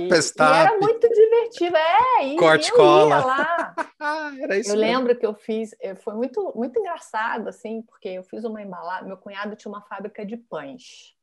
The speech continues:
Speaker 2: Tá.
Speaker 1: E ele, claro, não tinha ninguém, eu fiz o logo, eu fiz, fazia tudo pra ele, né?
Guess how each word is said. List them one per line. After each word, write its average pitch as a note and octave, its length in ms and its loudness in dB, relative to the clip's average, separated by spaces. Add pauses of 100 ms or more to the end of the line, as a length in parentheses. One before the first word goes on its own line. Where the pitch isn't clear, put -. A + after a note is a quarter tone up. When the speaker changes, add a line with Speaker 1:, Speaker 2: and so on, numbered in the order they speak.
(160)
Speaker 2:
Tá. A2+ 280 -2 (460)
Speaker 1:
E F4+ 300 -4
ele, G#3+ 280 0
claro, G3 480 -2
não F#3 120 -10
tinha F#3 160 -12
ninguém, G3 380 -4
eu G3+ 100 -2
fiz F3 240 -10
o G#3+ 80 -2
logo, F#3+ 1080 0 (160)
eu E3 100 -8
fiz, F#3+ 300 -6
fazia G3 280 -4
tudo C#4+ 340 2
pra F#3+ 180 -8
ele, D#3 280 -6
né? E3+ 180 -12